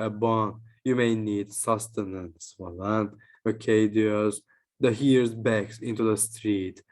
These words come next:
and Doc Smart lights. Okey, hiç devam etmiyorum. Bana ayrılan sürenin sonuna geldik. Şu sayfanın başından başlayacağız. Diyecek bir şey var mı? Düşünüp geliyorum.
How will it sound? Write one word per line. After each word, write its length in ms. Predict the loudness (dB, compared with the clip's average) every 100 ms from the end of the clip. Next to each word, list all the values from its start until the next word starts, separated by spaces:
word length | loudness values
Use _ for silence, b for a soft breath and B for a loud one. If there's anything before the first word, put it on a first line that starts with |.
| -6
and 240 | -2 0
Doc 240 | 2 0 -2
Smart 540 | -4 -2 -2 -4 -6 _ _ _ _ -10 0
lights. 640 | 4 4 0 -10 -16 -18 _ _ _ _ _ _ _ _ _ _ _ -2
Okey, 400 | 0 0 -2 0
hiç 200 | -2 2
devam 340 | 4 4 4
etmiyorum. 520 | 2 0 -2 -2 -2
Bana 200 | -2 0
ayrılan 380 | 0 0 -2 -4
sürenin 400 | -6 -4 -2 -2
sonuna 440 | -4 -2 0 0 -2
geldik. 680 | -2 -4 -4 -4 -6 -6 _ _ _ _
Şu 160 | -6
sayfanın 540 | -2 -2 -2 -2 -4 -2
başından 600 | -2 -2 -6 -8 -8 -4
başlayacağız. 1040 | -2 -2 -4 -2 -2 -2 -2 0 -2 -6 b b b _ _ _ -6
Diyecek 380 | -2 0 0 -4
bir 60 |
şey 280 | -4 0 2
var 260 | 2 0 -2
mı? 320 | -6 -8 -6
Düşünüp 440 | -6 -4 -6 -6 _
geliyorum. 640 | 0 0 2 0 -2 -10